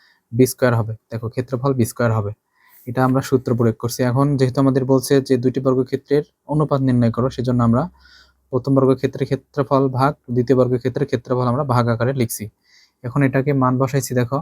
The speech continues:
মান হচ্ছে প্রথম বর্গক্ষেত্রের ক্ষেত্রফলের মান হচ্ছে স্কয়ার, এই যে এটা আমরা বসাইছি এখানে, আর দ্বিতীয় বর্গক্ষেত্রের ক্ষেত্রফল হচ্ছে বি স্কয়ার। এখন প্রথম বর্গক্ষেত্রের ক্ষেত্রফল ভাগ থাকলে ইষ্ট আকারে লেখা যায়,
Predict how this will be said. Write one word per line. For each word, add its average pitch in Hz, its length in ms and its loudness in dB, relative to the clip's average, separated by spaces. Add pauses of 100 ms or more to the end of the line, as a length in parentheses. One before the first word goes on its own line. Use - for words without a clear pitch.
(120)
মান 120 220 0
হচ্ছে 131 260 0 (840)
প্রথম 139 200 2
বর্গক্ষেত্রের 147 540 0
ক্ষেত্রফলের 143 480 -2
মান 139 200 4
হচ্ছে 135 220 0
স্কয়ার, 139 320 0 (140)
এই 117 120 -4
যে 127 140 -4 (140)
এটা 123 200 -4
আমরা 131 200 2
বসাইছি 120 380 0
এখানে, 131 240 -2 (140)
আর 113 100 -4
দ্বিতীয় 123 300 0
বর্গক্ষেত্রের 127 460 -2
ক্ষেত্রফল 131 360 -2
হচ্ছে 127 200 -4
বি 120 120 2
স্কয়ার। 131 320 -2 (1600)
এখন 151 260 2
প্রথম 147 280 2
বর্গক্ষেত্রের 147 520 -2
ক্ষেত্রফল 147 440 0
ভাগ 135 280 0
থাকলে 139 240 0
ইষ্ট 127 200 0
আকারে 139 260 2
লেখা 127 160 0
যায়, 143 220 2